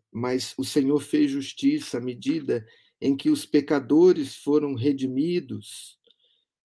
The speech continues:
como nós fomos redimidos por ti,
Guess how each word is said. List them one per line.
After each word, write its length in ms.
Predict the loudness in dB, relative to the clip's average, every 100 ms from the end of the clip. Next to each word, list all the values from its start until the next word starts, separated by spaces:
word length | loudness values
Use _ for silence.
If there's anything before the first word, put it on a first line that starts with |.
| _ _
como 240 | 4 6
nós 480 | 4 4 4 0 -2
fomos 360 | 0 0 0 0
redimidos 680 | 0 0 -4 -4 -6 -12
por 240 | -12 -12 -12
ti, 500 | -4 -2 -2 -6